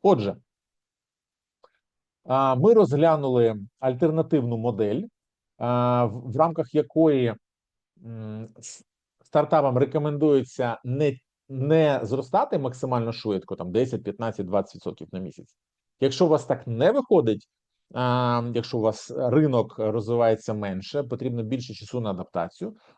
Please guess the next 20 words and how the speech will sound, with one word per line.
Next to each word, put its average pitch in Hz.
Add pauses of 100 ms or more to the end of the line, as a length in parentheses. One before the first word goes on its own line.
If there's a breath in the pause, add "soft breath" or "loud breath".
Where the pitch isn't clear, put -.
(160 soft breath)
то 156
в -
такому 160
випадку, 127 (240)
подивіться, 143
можливо, 151
система 143
гармонійного 139
зростання, 120 (320)
е, 123
збалансованого, 123
хай 131
більш 123
повільного, 143 (220)
зможе 135
вам 123
зробити 123
більш 120
стійкий 127
бізнес 107